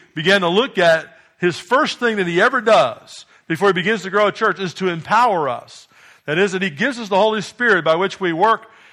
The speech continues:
He works in and through us, and that's the power, that's the, the engine that makes the church become what the church needs to be.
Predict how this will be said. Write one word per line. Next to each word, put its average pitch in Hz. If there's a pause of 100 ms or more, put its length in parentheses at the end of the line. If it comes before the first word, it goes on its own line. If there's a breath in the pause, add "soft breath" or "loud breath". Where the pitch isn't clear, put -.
He 196
works 202
in 233
and 226
through 247
us, 175
and 185
that's 226
the 240
power, 214
that's 175
the, 175 (260 loud breath)
the 202
engine 196
that 180
makes 220
the 185
church 208
become 180 (380 soft breath)
what 175
the 160
church 190
needs 151
to 160
be. 175